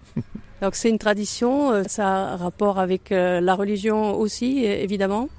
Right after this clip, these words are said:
Speaker 1: Non, pas spécialement la religion, non, non. C'était, euh, c'était natif de Normandie. Avec mes parents, on est arrivé à Sisteron, euh, j'étais jeune. Et puis, euh, bon, bah, c'était, euh,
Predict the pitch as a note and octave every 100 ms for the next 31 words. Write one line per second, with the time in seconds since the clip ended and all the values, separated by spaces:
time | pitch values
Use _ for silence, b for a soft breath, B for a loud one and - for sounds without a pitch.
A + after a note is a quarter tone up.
0 | - - - - - D#2+ F2+ - F2+ E2
1 | D#2 - E2 - E2+ F2 E2 D2+ E2+ F2
2 | D2 E2 F#2 D#2 C2+ D2 G2+ E2 - D2+
3 | C#2+ B1+ A#1+ A#1 B B B B B -
4 | A#1+ B1+ - A#1+ B1+ A#1 A#1+ C2 D2 F#2+
5 | C2 C2 C#2 C2 C#2+ D2+ C#2+ B1+ A#1+ A#1
6 | C2+ C#2+ C#2+ B1 - - D#2 C#2 D#2 C2
7 | A1+ A1+ A1+ A#1 B1+ C2 D2+ A#2+ G#2+ D#2+
8 | D#2 D2 C2 A#1 B1 F2+ C2+ - - C#2
9 | B1+ A1+